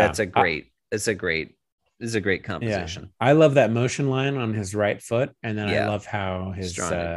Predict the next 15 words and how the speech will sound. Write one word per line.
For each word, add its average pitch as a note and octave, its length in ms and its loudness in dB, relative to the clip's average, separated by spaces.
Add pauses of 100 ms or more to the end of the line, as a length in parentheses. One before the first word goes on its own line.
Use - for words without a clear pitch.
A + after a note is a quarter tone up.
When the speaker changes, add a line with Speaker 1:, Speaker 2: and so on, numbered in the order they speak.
(120)
Speaker 1:
agree. F#2 140 -16 (160)
Speaker 2:
his, F2+ 420 -12
his, G#2 400 -8
uh, F2+ 300 -4 (720)
his A#2 220 -2
legs G#2 400 0
are, E2+ 400 -4
are G2 140 -2
both G2+ 320 -2
in, F#2+ 120 -4
like, F2 220 -6
right F#2+ 220 2
angles, G2+ 600 -4 (200)
Speaker 1:
Mm. E2+ 600 -10
Speaker 2:
um, E2+ 680 -6